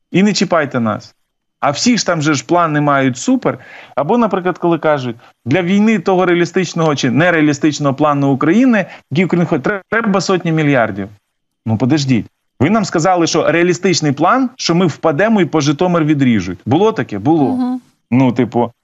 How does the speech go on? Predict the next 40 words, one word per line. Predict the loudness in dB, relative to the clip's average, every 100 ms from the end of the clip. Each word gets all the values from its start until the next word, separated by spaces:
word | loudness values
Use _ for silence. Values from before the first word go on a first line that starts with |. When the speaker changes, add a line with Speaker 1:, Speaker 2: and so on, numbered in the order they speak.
| _ -4
Speaker 1:
зараз | 0 0 0 -2
ми | -2
тут. | 0 0 0 -2
Ми | -2
кажемо: | -2 -2
«Так | -2
дивіться, | 0 0 0
ваш | -2 0
реалістичний | 0 0 0 -2 -2 -4
план | 0 0 0
нереалістичний. | 0 2 2 0 0 0 0 -2 0
Ми | 0
є. | 2 2 0 -2 -10 _ _ _
І | 0
наш | 0 0 -6 _
фантастичний | -4 -2 -2 -2 0 0 2 0
план — | 2 0 0 -2
оце | 0 0
реальність». | 2 2 0 -2 -8 -16 _ _ _ _ _ _ _ -6
І |
потім | -2 0 2 2
вони | 2 0
кажуть: | 0 0 -4 -8 -18 _
«Мільярдів | 0 2 2 0 -2 -2
нема». | -2 0 0 0
Добре, | 0 0 -2 -4 -10 _
так | -6 -4
Штати | -2 -2 -2
дали | 0 0
більше, | 0 0 -2 -2
ніж | -2
двісті, | -2 -2 0 0
Євросоюз | 2 0 -2 -2 0
дав | 0
більше, | 0 0 0
ніж | -2 -2
сто. | -2 -2
Це | 0
вже | -2 0
триста. | 0 -2 -2 -12